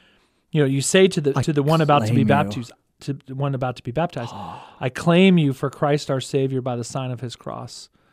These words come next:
Speaker 1: I now trace that cross on your forehead and invite your parents and godparents to do the same." And so literally, we, we, we take our, I take my thumb, and I, and I trace a cross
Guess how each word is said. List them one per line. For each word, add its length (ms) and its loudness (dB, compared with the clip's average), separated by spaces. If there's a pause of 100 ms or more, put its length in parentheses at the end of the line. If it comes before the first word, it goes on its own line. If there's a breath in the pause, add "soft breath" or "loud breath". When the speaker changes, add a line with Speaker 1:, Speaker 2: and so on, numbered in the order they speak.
(160)
Speaker 1:
I 80 -4
now 140 0
trace 300 4
that 160 -2
cross 300 -2
on 80 -2
your 100 -4
forehead 580 -4
and 140 -6
invite 280 -6
your 80 -8
parents 480 -8
and 120 -14
godparents 600 -12
to 140 -14
do 120 -12
the 120 -16
same." 360 -14 (760)
And 140 -2
so 140 4
literally, 600 2
we, 140 -4 (140)
we, 240 -2
we 160 -2
take 260 -4
our, 200 -2 (260)
I 100 -10
take 180 -10
my 140 -10
thumb, 460 -4 (420)
and 140 -10
I, 120 -14
and 120 -6
I 80 -4
trace 420 -6
a 40 -10
cross 520 -10